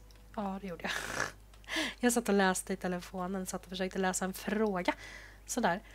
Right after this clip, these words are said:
"Finns det någon häst du känner att du inte vill köpa just nu? I så fall kan du köpa en häst." Va? Nej, vänta, jag läste frågan helt fel. "Finns det någon häst du känner att du vill köpa just nu? I så fall kan du köpa en häst nu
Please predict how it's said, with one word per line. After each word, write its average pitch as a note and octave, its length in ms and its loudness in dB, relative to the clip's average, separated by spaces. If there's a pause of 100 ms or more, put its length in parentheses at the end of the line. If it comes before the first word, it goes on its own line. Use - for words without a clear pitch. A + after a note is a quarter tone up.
(840)
"Finns C4+ 300 12
det D4 60 10
någon D4 120 12
häst C4 220 10
du B3 60 4
känner A#3 300 10
att A3 80 8
du A#3 80 8
inte A3 140 4
vill G#3 100 10
köpa G#3 320 8
just G3+ 280 8
nu? G#3 200 10
I G#3 40 10
så G3+ 180 8
fall F#3+ 140 6
kan F#3+ 180 4
du G3 80 2
köpa A3 500 8
en E4+ 100 10
häst." G3 380 6 (360)
Va? C#4 120 10 (200)
Nej, A3+ 300 12
vänta, G3 240 8
jag F#3 80 10
läste F#3 300 8
frågan E3+ 260 0
helt E3+ 180 2
fel. D#3+ 140 -2 (600)
"Finns C#4 340 10
det C#4 60 4
någon A#3 160 10
häst G3+ 160 8
du G#3+ 60 4
känner G3 300 8
att F#3 80 2
du F#3+ 60 2
vill F#3 100 6
köpa G#3 280 6
just G#3 320 8
nu? F#3 180 8
I F#3+ 40 10
så F#3+ 160 6
fall F#3+ 100 6
kan F#3+ 120 2
du G3 80 2
köpa A3+ 500 10
en B3 80 8
häst G3 300 8
nu G#3+ 380 4